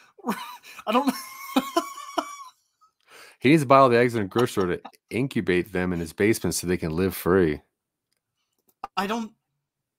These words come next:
Speaker 1: I don't follow, but that's okay.
Speaker 2: I mean, I'm cool with it. I just don't know where that would fit. Is that for us? <laughs>
Speaker 1: Yes.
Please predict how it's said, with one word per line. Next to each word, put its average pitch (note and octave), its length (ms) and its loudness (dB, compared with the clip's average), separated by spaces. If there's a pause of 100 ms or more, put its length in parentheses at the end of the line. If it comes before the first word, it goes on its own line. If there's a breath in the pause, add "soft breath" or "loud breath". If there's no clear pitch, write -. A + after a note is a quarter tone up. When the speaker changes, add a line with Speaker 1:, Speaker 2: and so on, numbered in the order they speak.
Speaker 1:
I F#3 80 -4
don't G3 140 -4
follow, D3 680 -4
but D#3 80 -12
that's E3+ 220 -6
okay. D3+ 480 -10 (720)
Speaker 2:
I A#2+ 140 8
mean, C3+ 160 10
I'm C#3 180 8
cool F3 360 10
with A2+ 180 8
it. G#2 300 2 (2000)
I A#2 160 6
just C3+ 200 6
don't B2 140 8
know A#2 140 8
where A2+ 320 6
that G#2 240 2
would G2 300 -2 (180)
fit. - 400 -4
Is C#3 100 6
that G3 160 10
for - 180 4
us? A2 500 6 (280)
<laughs> - 140 -2
Speaker 1:
Yes. D#3+ 760 0